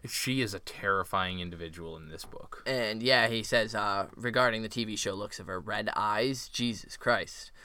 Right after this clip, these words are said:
Speaker 2: Oh, and I've heard about Patchface in podcasts. Can't wait to see if he's gonna have some importance later in the books. Yes, I don't know that yet.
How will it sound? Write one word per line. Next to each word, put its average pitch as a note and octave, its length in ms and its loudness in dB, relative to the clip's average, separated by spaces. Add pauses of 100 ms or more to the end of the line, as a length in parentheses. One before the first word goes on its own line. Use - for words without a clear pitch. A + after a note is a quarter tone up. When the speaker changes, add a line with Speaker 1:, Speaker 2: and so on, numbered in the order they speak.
(160)
Speaker 2:
Oh, C3 220 10
and C3 100 6
I've C3 140 6
heard G3 180 8
about D3+ 220 8
Patchface D3+ 580 6
in G2+ 120 -6
podcasts. A2 760 6
Can't A2+ 240 0
wait G2+ 200 -2
to F#2+ 80 -8
see A2 260 -2
if F2+ 100 -6
he's G#2 160 -6
gonna G2+ 140 -6
have G2 220 -4
some G2+ 180 -4
importance E2+ 460 -8
later D#2 180 -4
in C#2 120 -10
the C#2+ 60 -10
books. - 540 -8 (320)
Yes, - 540 2
I G#2+ 100 0
don't G#2 260 0
know F#2+ 160 -2
that E2+ 220 -4
yet. D2 320 -6